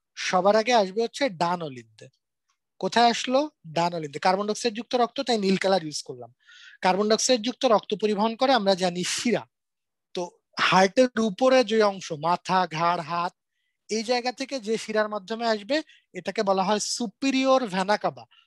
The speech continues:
তোমরা নাম শুনছো না, সুপিরিয়র ভেনা কাভা? ভেন মানে শিরা, ভেনা কাভা মানে হচ্ছে মহাশিরা, আর সুপিরিয়র মানে উপরে, সুপারম্যান উপরে উপরে উড়ে বেড়ায়, ঠিক আছে? তাহলে দেহের উপরের অর্ধাংশ থেকে আসলো সুপিরিয়র ভেনা কাভা দিয়ে,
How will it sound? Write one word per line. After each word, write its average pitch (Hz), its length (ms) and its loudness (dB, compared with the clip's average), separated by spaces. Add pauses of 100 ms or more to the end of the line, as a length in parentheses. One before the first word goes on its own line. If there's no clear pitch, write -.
(140)
তোমরা 220 220 -2
নাম 214 180 2
শুনছো 240 300 -6
না, 262 100 -2
সুপিরিয়র 233 760 0
ভেনা 185 240 0
কাভা? 214 320 -2 (520)
ভেন 202 300 0
মানে 240 240 0
শিরা, 220 420 0
ভেনা 180 280 -6
কাভা 190 220 -6
মানে 196 160 -8
হচ্ছে 202 220 -4
মহাশিরা, 165 600 -2 (400)
আর 165 80 0
সুপিরিয়র 226 580 4
মানে 220 160 2
উপরে, 151 320 0
সুপারম্যান 208 460 0
উপরে 196 220 0
উপরে 185 220 -2
উড়ে 180 160 0
বেড়ায়, 170 260 -2 (400)
ঠিক 233 120 -2
আছে? - 200 -2 (580)
তাহলে 185 200 2
দেহের 190 340 2
উপরের 233 340 -2
অর্ধাংশ 233 420 -4
থেকে 247 240 -6
আসলো 240 320 -2
সুপিরিয়র 226 500 -2
ভেনা 233 200 -2
কাভা 247 240 0
দিয়ে, 277 260 -2